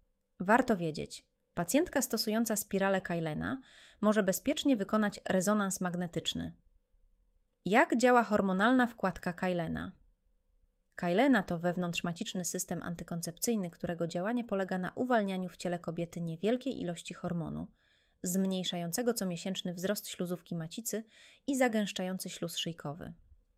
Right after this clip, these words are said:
Wkładka została wyposażona w specjalny zbiorniczek zawierający dziewiętnaście i pół miligrama lewonorgestrelu,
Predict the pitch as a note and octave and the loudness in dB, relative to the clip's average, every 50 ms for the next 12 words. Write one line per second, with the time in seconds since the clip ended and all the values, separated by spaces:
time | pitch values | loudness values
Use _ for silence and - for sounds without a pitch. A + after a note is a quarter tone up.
0 | _ _ _ _ _ - - - G3 G3 - - F#3 F3 E3+ E3+ - F3+ F3 E3+ | _ _ _ _ _ -10 -4 -2 -2 -2 -2 -4 -4 -4 -4 -4 -4 -4 -2 -2
1 | F3 E3+ - - E3+ - F3+ E3+ G3+ G#3 G#3 F3+ - - - - E3+ - - G#3+ | -4 -4 -6 -6 -6 -4 -4 -2 0 0 -2 -2 -4 -8 -6 -6 -6 -2 -2 -2
2 | A#3 A#3+ A#3+ A3+ F#3 F3 F#3+ F3+ E3+ F#3 F#3 F3 - E3 E3+ - F3 E3+ E3+ E3 | 0 0 0 -2 0 0 -2 -2 0 -2 -4 -4 -6 -6 -6 -6 -6 -4 -4 -4
3 | E3 E3 E3 E3+ E3+ - F#3 - A#3+ A#3 A3+ A3+ - F#3+ F#3 - - - - - | -4 -4 -4 -4 -6 -6 0 0 0 0 0 -2 -2 -4 -4 -4 -8 -10 -10 -10
4 | - - - C#4+ C4+ A#3+ A3 G3 F3+ E3 - F#3+ F#3 F#3 F3+ F3+ - _ - A3 | -8 -4 0 0 2 2 2 -2 -2 -2 -2 -2 -2 -2 -6 -8 -10 _ -2 0
5 | A#3+ A3+ G3+ G3 F3+ F3+ E3+ E3 E3 E3 - - - D#3 D3+ D3 D3+ | 0 2 2 0 -2 -2 -4 -4 -6 -8 -8 -8 -8 -6 -6 -6 -8